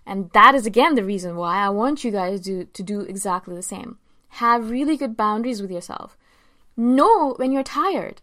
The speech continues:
Learn your habits. Learn when you need to put your, some food into your body. Figure out when you need to take care of yourself.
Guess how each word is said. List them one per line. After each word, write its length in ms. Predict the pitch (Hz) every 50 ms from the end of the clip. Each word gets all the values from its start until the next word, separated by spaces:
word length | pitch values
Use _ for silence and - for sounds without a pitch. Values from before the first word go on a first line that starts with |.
| _ _ _
Learn 680 | - 220 233 247 269 330 370 349 311 269 240 226 233 226
your 200 | - 220 233 233
habits. 540 | 226 247 269 302 - - - - - - -
Learn 380 | - 233 240 247 262 302 330 311
when 140 | 277 254 240
you 80 | 226
need 180 | 226 226 220 -
to 60 | 208
put 240 | - - 233 220 233
your, 160 | 220 214 -
some 200 | - - 220 226
food 240 | - - - 294 349
into 200 | 359 285 240 202
your 80 | 180
body. 340 | 175 165 - - - - - - - - - - _ _ _ _ _
Figure 300 | - 302 311 370 370 349
out 320 | 285 247 214 214 208 - - _ _ _
when 140 | - 226 240
you 100 | 240 233
need 140 | 240 233
to 80 | - -
take 160 | - 240 226
care 260 | - - 262 262 311
of 80 | 349 302
yourself. 400 | 208 196 - - - 50 - _